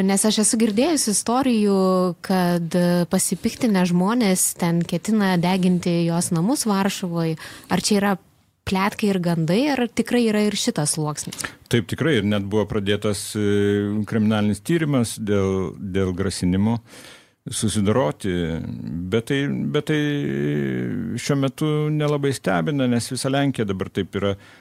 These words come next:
Speaker 2: susiskaldžiusi, susiskirsčiusi ir, ir, kaip Jūs sakėt, jos, jos to įvaizdžio tikrai negadina, jos, na, tokios viešai, viešai sakomos pažiūros ir gal jos įvaizdį tokį oficialų gadina.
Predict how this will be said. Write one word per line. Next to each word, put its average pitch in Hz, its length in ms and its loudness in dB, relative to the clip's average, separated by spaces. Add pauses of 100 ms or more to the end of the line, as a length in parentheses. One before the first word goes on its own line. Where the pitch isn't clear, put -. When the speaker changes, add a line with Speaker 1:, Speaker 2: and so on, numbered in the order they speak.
Speaker 2:
susiskaldžiusi, 107 920 -2
susiskirsčiusi 110 960 -4
ir, 107 320 -2
ir, 104 240 -4
kaip 107 200 -8
Jūs 101 120 -6
sakėt, 113 320 -4 (560)
jos, 123 640 0
jos 120 380 -2
to - 100 -2
įvaizdžio 123 800 2 (320)
tikrai 123 320 -2
negadina, 123 480 2
jos, 104 460 -2 (140)
na, 98 360 -2
tokios 98 300 -2
viešai, 107 420 0 (320)
viešai 101 400 -2
sakomos 101 560 -2
pažiūros 107 800 -2
ir 98 260 -2 (460)
gal 123 340 2
jos 120 160 0
įvaizdį 120 480 2
tokį 117 300 0
oficialų 151 560 0
gadina. 107 420 0